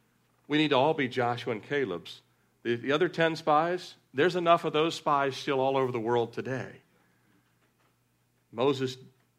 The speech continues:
did not need more people telling the people, "We can't do it. It'll never work." No. You have to be a person that exhorts, a pe-, person that encourages. We all must do that.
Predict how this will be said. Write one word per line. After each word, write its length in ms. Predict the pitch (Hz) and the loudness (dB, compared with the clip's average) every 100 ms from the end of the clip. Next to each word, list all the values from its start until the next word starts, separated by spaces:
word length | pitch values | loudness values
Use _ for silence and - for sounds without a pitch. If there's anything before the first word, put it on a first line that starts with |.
| _ _ _ _ _ - | _ _ _ _ _ -6
did 160 | 143 135 | -4 -2
not 240 | 139 - | -4 -2
need 400 | 127 135 117 - - _ _ _ - | -2 0 -2 -8 -20 _ _ _ -12
more 340 | 107 131 143 | -2 0 0
people 640 | 131 143 131 127 120 117 - | -2 -6 -6 -4 -4 -4 -12
telling 260 | - 135 123 | -4 -2 -2
the 60 | 110 | -4
people, 460 | 117 113 104 95 _ 98 | -6 -4 -6 -8 _ -12
"We 140 | 98 | -12
can't 460 | - - 120 113 104 | -12 -8 -8 -8 -8
do 220 | 107 107 | -6 -6
it. 140 | 107 - _ _ _ - | -10 -16 _ _ _ -8
It'll 200 | 107 117 | -4 -2
never 300 | 113 113 113 | -4 -6 -8
work." 440 | 98 101 107 - - - _ _ _ _ _ _ _ _ - | -8 -10 -10 -14 -20 -20 _ _ _ _ _ _ _ _ -12
No. 260 | 92 78 80 _ _ _ _ _ _ _ _ _ _ _ _ _ | -12 -12 -16 _ _ _ _ _ _ _ _ _ _ _ _ _
You 60 | 101 | -12
have 140 | 95 104 | -12 -10
to 60 | |
be 340 | 95 95 87 - _ _ _ _ - | -4 -4 -4 -14 _ _ _ _ -20
a 60 | - | -12
person 520 | 113 107 - 92 87 _ _ _ | -4 -4 -4 -10 -12 _ _ _
that 100 | 101 | -10
exhorts, 520 | 92 87 107 92 - 98 | -10 -6 -4 -4 -6 -14
a 60 | |
pe-, 160 | 104 - | -18 -18
person 420 | - 98 95 90 | -10 -10 -8 -10
that 60 | 85 | -12
encourages. 600 | - 120 104 87 80 - | -10 -8 -8 -8 -12 -12
We 120 | 92 | -8
all 160 | 92 92 | -8 -8
must 240 | 82 - | -12 -12
do 140 | 95 82 | -12 -12
that. 220 | 78 | -14